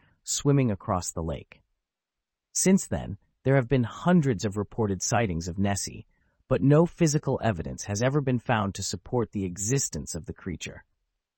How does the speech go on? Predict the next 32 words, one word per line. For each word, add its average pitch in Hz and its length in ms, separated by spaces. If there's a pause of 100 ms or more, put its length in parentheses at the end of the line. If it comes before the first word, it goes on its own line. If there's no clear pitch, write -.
(420)
In 120 100
nineteen 165 400
ninety-four, 123 720 (180)
a - 60
team 175 240
of 175 100
scientists 104 640
from 107 160
the 101 80
University 120 580
of 95 180
Edinburgh 117 520 (280)
conducted 135 520
a 113 40
sonar 143 540
survey 120 480
of 87 140
Loch 104 340
Ness - 400 (300)
and 110 120
found 120 440
no 143 220
evidence 98 420
of 90 100
a 92 60
large 110 500
unknown 113 400
creature 98 500 (200)
living 101 380
in 85 120
the 82 80
lake. 85 400